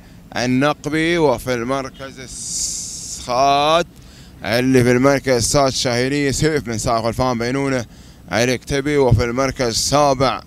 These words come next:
رهف لراشد بن علي بن رشيد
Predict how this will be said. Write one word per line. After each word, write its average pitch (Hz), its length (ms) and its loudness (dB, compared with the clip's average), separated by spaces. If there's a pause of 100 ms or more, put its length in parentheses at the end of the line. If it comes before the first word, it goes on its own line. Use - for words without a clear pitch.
(360)
رهف 143 500 2
لراشد 120 560 -2
بن 110 120 -6
علي 117 300 -4
بن 117 100 -6
رشيد 131 440 0